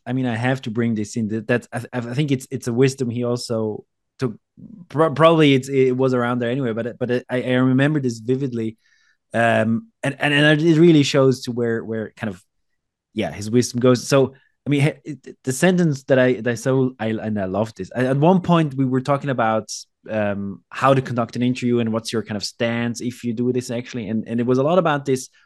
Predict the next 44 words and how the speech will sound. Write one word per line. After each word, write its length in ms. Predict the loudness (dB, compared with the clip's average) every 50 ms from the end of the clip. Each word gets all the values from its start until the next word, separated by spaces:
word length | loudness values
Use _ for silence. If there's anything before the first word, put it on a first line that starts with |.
| _ _ -8
okay, 180 | -6 -4 -4
taking 260 | 0 0 0 0 0 0
yourself 500 | -2 -2 -2 -2 -2 -2 -2 -4 -4 _
back 300 | 0 2 2 0 0 -4
and, 180 | -6 -8 -8 -8 -10 -10
and, 160 | -10 -10 -8
and, 240 | -6 -6 -6 -6 -6 _ _ _ _ _ _ _ _ _
and 100 | -2 -2
I 20 | 2
think 240 | 4 2 2 2
you 100 | 0 -4
can 120 | -4 -4 -6
feel 240 | -2 0 2 4 4
this 160 | 2 2 0
also 240 | -2 -4 -4 -6 -6
in 60 | -6
the 80 | -4
way 160 | -4 -4 -4 -4
he 180 | -6 -8 -10
probably 340 | -8 -6 -4 -4 -2 -4 -4
then 180 | -6 -6 -8 -6
teaches 420 | -6 -6 -6 -4 -6 -8 -8 -8
and, 160 | -8 -10 -10
and, 100 | -12 -14
and, 300 | -14 -14 -14 -14 -14 -14
and 180 | -16 -16 -14 -10
gives. 220 | -10 -10 -10 -10 _ _ _
So 180 | -6 -4 -4 -4
t-, 300 | -2 0 0 0 0 0
taking 300 | 2 2 2 2 2 0
yourself 440 | -2 -4 -4 -6 -6 -8 -8 -8 -6
back 220 | -6 -6 -6 -8
and 100 | -10 -8
giving 220 | -6 -4 -4 -2 -2
the 80 | -2
other 160 | -2 -2 -2
person 540 | -4 -4 -6 -6 -6 -6 -8 -12 -12 -14 -12 -12
the 80 | -14
stage, 420 | -8 -4 -2 -2 -2 -2 -6 -8 -12
basically. 500 | -14 -14 -14 -16 -16 _ -14 -14 -14 -14
And, 100 | -14 -16
and, 240 | -16 -16 -16 -16 -16
and, 160 | -16 -16 -16
and 180 | -16 -16 -18